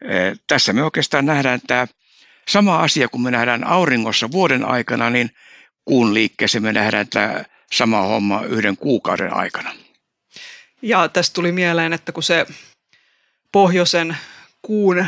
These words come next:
Speaker 2: näkymättömyys sattuu just tohon uuden kuun aikoihin, jolloin kuu on auringon suunnalla,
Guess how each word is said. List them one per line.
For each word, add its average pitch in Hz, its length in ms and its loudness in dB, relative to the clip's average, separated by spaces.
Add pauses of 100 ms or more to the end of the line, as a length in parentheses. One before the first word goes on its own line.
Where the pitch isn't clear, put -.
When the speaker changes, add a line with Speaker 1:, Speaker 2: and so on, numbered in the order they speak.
Speaker 2:
näkymättömyys 175 1080 -2
sattuu 175 320 -2
just 170 200 -6
tohon 170 220 -2
uuden 175 420 -2
kuun 160 320 -4 (180)
aikoihin, 185 640 0
jolloin 170 480 -2 (320)
kuu 180 220 0
on 160 220 -2
auringon 156 540 0 (240)
suunnalla, 214 600 0